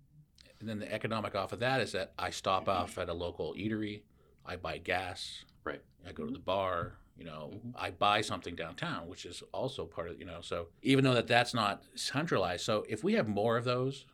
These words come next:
Speaker 1: where people can come and do and see, then more people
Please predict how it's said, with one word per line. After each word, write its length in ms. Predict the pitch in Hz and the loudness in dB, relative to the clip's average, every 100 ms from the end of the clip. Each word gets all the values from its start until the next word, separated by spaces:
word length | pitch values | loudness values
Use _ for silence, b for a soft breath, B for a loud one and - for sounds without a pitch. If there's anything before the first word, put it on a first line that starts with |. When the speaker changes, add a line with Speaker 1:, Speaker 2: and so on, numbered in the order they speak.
| - | -10
Speaker 1:
where 120 | 92 | -8
people 260 | - 110 104 | -4 -2 -2
can 200 | - 90 | -4 -4
come 340 | 120 117 113 | 0 0 0
and 260 | 107 101 95 | -4 -6 -6
do 300 | 113 107 101 | -2 -2 -2
and 100 | 92 | -4
see, 480 | - 175 147 85 92 - - - - - - | -4 -2 0 -2 -6 -14 -20 -20 -20 -20 -10
then 520 | 101 104 101 98 95 92 - _ _ _ - | 0 2 2 0 -6 -10 -20 _ _ _ -2
more 240 | 110 113 | 2 2
people 460 | 107 107 101 92 | 0 -2 -2 -2